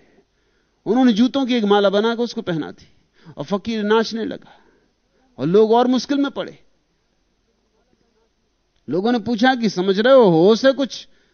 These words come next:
जूते की माला पहनाई?" उसने कहा कि "मैं नाच किस लिए रहा हूं, इसीलिए तो परमात्मा से कह रहा हूं, वाह रे वाह, अभी तक बहुत गांवों में गया, मालियों के गांव रहे होंगे, चम्हारों के गांव में पहली दफा आया,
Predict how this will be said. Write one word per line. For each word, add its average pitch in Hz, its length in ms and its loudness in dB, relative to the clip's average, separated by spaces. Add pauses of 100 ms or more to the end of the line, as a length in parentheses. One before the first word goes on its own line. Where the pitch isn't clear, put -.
(160)
जूते 202 320 -2
की 214 120 -4
माला 233 280 2
पहनाई?" 226 440 0
उसने 131 340 -6
कहा 175 120 -4
कि 165 120 -8
"मैं 151 140 -4
नाच 175 320 -2
किस 190 180 -12
लिए 175 120 -2
रहा 135 120 -4
हूं, 143 80 -2
इसीलिए 214 360 -6
तो - 280 -16 (2500)
परमात्मा 226 460 0
से 220 140 -2
कह 202 160 0
रहा 190 100 2
हूं, 180 180 2
वाह 175 180 2
रे 202 100 0
वाह, 151 260 -4
अभी 156 300 -8
तक 190 140 -6
बहुत 156 340 -2
गांवों 175 320 -4
में 151 140 -4
गया, 135 240 -8
मालियों 180 460 -2
के 156 120 -6
गांव 170 280 -6
रहे 160 160 -2
होंगे, 151 220 -4
चम्हारों 160 480 -6
के 147 120 -8
गांव 147 220 -8
में 123 120 -8
पहली 131 260 -10
दफा 147 260 -16
आया, - 220 -16